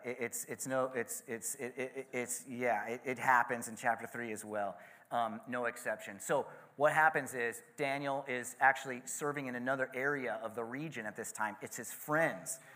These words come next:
Shadrach, Meshach, and Abednego, these three friends, who've been influenced by Daniel and his powerful choices. And so they're like, "Yeah, we're in. We, we wanna follow God with everything we got in the midst of being ruled by this oppressive, colonizing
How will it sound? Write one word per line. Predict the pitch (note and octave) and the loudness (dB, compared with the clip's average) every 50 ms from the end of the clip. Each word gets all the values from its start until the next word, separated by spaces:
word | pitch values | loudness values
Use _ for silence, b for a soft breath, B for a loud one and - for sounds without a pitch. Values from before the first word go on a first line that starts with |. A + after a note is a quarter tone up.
| B B | B B
Shadrach, | - - - D3+ C#3 C#3 C#3 C#3 C#3+ C#3 C#3 C3+ - | -14 -2 6 8 10 10 10 10 10 8 8 8 6
Meshach, | C#3 C3+ B2+ - D3 C3+ B2+ B2+ - | -6 -6 -2 2 4 4 4 4 0
and | B2+ A#2+ | -4 -4
Abednego, | A#2 A2 C#3+ C#3 C#3+ C#3+ B2+ A2 G2 G2 | 0 2 2 2 2 2 -2 -4 -6 -6
these | G2+ G#2 - - | -8 -10 -10 -6
three | - D3 C#3+ C3+ | -4 -4 -4 -4
friends, | C3 - D3 C#3+ C#3 B2 - - - B B B B B | -2 0 2 2 2 2 0 -6 -12 B B B B B
who've | - G3 F#3+ - | -2 -2 0 4
been | - G3 F3+ F3+ - | 2 2 2 2 0
influenced | G3 G#3+ B3 A#3 - A3+ G3+ D#3+ C3 A#2+ - | 2 2 2 2 0 0 -2 -2 -2 -4 2
by | - B2+ A#2+ | 2 2 2
Daniel | A#2 A#2 A#2+ A2+ G#2+ G#2 G#2 G2+ F#2+ - | 2 -4 -8 -8 -8 -10 -12 -14 -10 -8
and | C3+ D3 D3+ | -8 -4 -4
his | F#3 F3+ - - | -4 -6 -4 -2
powerful | - G3 F#3 F3+ F#3 F3+ F#3 F#3 F3 | -2 0 2 2 2 2 2 -2 -6
choices. | - - F#3+ F#3+ A3+ D#4+ - - A2+ - - - B B B B B - | -4 -2 -2 -2 -2 -2 -4 -8 -12 -14 -14 -20 B B B B B 0
And | E3+ F3+ | 0 2
so | F3 - G3 F3 | 4 4 6 6
they're | D#3+ G3 G#3+ A3 | 8 8 10 10
like, | F#3 D#3 C#3 C3+ - - - | 10 8 8 4 -2 -6 0
"Yeah, | C#3+ F3+ G#3+ G3 C3 B2 | 4 8 8 8 8 6
we're | C3+ F3 F#3+ - - | 4 2 0 0 0
in. | E3 F#3+ F#3 C#3+ A2+ A2 | -2 0 0 -2 -2 -4
We, | A#2+ D3+ E3+ | -6 -6 -6
we | E3 D3+ F3 | -4 -4 -2
wanna | F#3+ F#3 E3 C#3+ B2 A#2 A#2 - - | 0 0 2 2 2 0 -2 -6 -2
follow | - F3+ D#3 E3 E3 E3 | 2 4 4 6 6 4
God | D#3 E3+ D#3+ D#3 D#3 D#3+ C#3+ | 4 4 4 4 4 2 0
with | B2 - - | -4 -8 -2
everything | D#3 D#3+ E3 E3 D#3 - D#3+ D3+ | 0 0 0 0 -4 -4 -6 -6
we | D3 C#3 | -6 -4
got | C3 D#3+ D#3+ D3+ D3+ D#3 - | 0 2 2 4 2 0 -2
in | C3+ B2+ | -6 -6
the | C3 | -6
midst | C3 C#3 C#3+ D#3+ F3+ F3+ - - | -6 -4 -2 -4 -4 -4 -4 -4
of | C3+ A#2 B B B B B B | -4 -4 B B B B B B
being | - D#3 D3+ C#3+ C#3 C#3 | -2 -2 -2 -2 -2 -2
ruled | C#3+ D#3+ E3 E3 E3+ F3 D#3+ C#3+ | 0 2 2 2 2 0 2 4
by | D3 C#3+ C3 | 4 4 4
this | B2+ B2+ B2 A#2 - - - | 2 -2 -4 -4 -6 -8 -6
oppressive, | - B2+ B2 - - - E3 D#3+ D3+ - - D#3+ D3+ D3 C#3 - - | -6 -6 -6 -6 -6 -2 0 0 0 0 -2 -2 -4 -4 -4 -8 -10
colonizing | - - C#3+ D3 D3 D3+ D3+ D3+ D3 D3+ D3+ D3 - C#3+ B2+ | -4 0 0 2 2 2 2 2 2 0 0 -2 -6 -8 -10